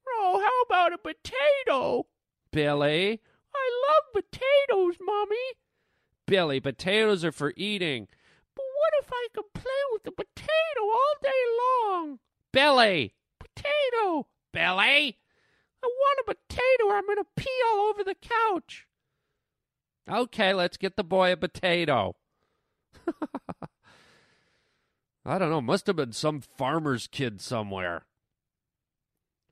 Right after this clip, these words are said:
"We don't have any money this year, Agnes.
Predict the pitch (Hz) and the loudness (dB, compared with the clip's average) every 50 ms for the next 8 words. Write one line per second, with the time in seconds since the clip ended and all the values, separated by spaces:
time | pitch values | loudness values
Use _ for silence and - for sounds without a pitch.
0 | _ - 180 185 220 240 240 233 233 220 208 175 240 214 233 233 208 196 214 254 | _ -8 -6 -4 -4 -2 -2 0 0 0 -2 -2 -4 -4 -4 -4 -4 -2 -2 0
1 | 262 233 240 208 165 185 175 - - 170 180 180 190 185 190 202 202 170 160 190 | 0 0 -2 -2 -4 -4 -6 -8 -6 -4 -2 0 0 0 0 0 -2 -4 -4 -4
2 | 220 214 - - - | -4 -4 -6 -8 -14